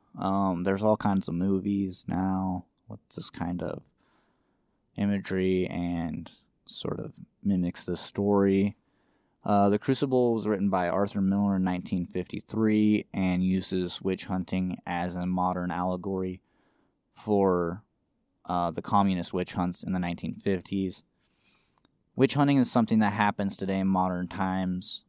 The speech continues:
but is also something that happens allegorically constantly as well. Um, I thought that in the age of the pandemic, with fear-mongering and divisive politics being spouted as a steady stream of cacophony and chaos to the masses,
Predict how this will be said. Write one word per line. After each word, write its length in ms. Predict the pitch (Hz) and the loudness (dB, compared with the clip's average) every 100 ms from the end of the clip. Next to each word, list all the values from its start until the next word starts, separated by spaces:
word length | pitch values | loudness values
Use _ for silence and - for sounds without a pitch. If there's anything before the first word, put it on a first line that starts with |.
| - | -10
but 160 | - 90 | -4 -2
is 120 | 90 | 2
also 300 | 98 92 101 | 0 2 -2
something 680 | 95 98 90 95 92 92 - _ _ _ _ _ _ _ _ | -2 -2 -2 -2 -2 -4 -8 _ _ _ _ _ _ _ _
that 140 | 107 98 | 2 6
happens 360 | 95 95 95 | 4 4 0
allegorically 1120 | 76 92 92 92 90 87 - 90 90 87 95 - _ _ _ _ | 2 4 4 2 0 0 -2 -2 -2 -2 -6 -12 _ _ _ _
constantly 760 | - 87 85 - 92 80 85 82 | -2 -2 -2 -4 -6 -4 -6 -6
as 160 | 82 87 | -10 -10
well. 560 | 90 95 92 90 98 _ _ _ _ _ _ _ _ _ - | 0 2 4 2 -4 _ _ _ _ _ _ _ _ _ 2
Um, 200 | 120 117 | 4 4
I 80 | |
thought 220 | 117 131 123 | 4 4 4
that 160 | 117 | 2
in 100 | 107 | 2
the 80 | 110 | 2
age 340 | 104 107 101 | 2 2 0
of 80 | 95 | -4
the 80 | 98 | -6
pandemic, 880 | - 104 98 92 113 110 110 104 107 | -4 -2 0 4 6 8 4 2 -6
with 140 | 95 | -6
fear-mongering 960 | - 110 104 104 101 101 98 98 95 92 | 0 2 4 6 4 2 0 0 0 -2
and 120 | 92 | -4
divisive 460 | 90 90 - 90 | 0 -2 0 -6
politics 640 | - 92 92 90 90 92 - | 2 4 4 2 -4 -6 -12
being 280 | - 87 87 | -6 -4 -4
spouted 680 | - _ 92 92 90 90 - _ _ _ _ | -8 _ 2 2 0 -2 -4 _ _ _ _
as 100 | - | -10
a 60 | - | -8
steady 380 | - - 95 95 | -2 2 4 2
stream 400 | - 95 92 87 | -2 -4 -2 -2
of 120 | 82 | -6
cacophony 680 | - - 90 87 90 92 87 | -8 2 4 4 0 -2 -2
and 100 | 82 | -2
chaos 500 | 104 98 95 95 - | 0 4 6 4 0
to 100 | - | -8
the 80 | 87 | -2
masses, 720 | 95 92 95 - 101 98 | 0 2 0 -2 -6 -6